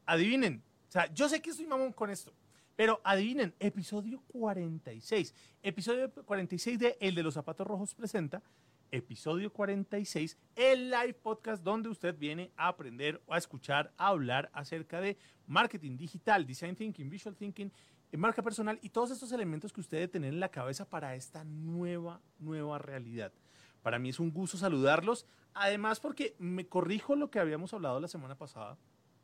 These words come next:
acerca de, eh, los episodios. O sea, este es el episodio cuarenta y seis. El próximo, la próxima semana estamos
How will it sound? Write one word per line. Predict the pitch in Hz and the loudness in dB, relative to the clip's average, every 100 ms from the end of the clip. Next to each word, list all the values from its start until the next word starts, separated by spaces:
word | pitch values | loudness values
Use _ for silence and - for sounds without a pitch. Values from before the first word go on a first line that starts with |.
| _ _ _ | _ _ _
acerca | 147 - 131 - 151 | -4 -2 -4 0 -2
de, | 147 160 170 | 2 0 0
eh, | 165 151 135 131 | -2 -2 -2 -6
los | 143 127 | -6 -6
episodios. | 120 117 123 117 123 247 - _ _ - - | -8 -8 -4 -2 -2 -6 -10 _ _ -20 -20
O | _ | _
sea, | - - | 4 4
este | 147 | -2
es | 156 | -2
el | 196 | -2
episodio | 185 135 123 | -2 -6 -4
cuarenta | 190 175 127 | -2 -2 -4
y | |
seis. | 110 175 - | -4 -4 -4
El | 139 127 | -6 0
próximo, | 190 269 - - 214 202 | 6 6 6 -4 -2 -4
la | 175 185 | -2 -4
próxima | 196 202 285 247 | -4 -4 -6 -8
semana | 160 160 233 | -4 -4 -4
estamos | - 160 147 185 | -4 -4 -4 -6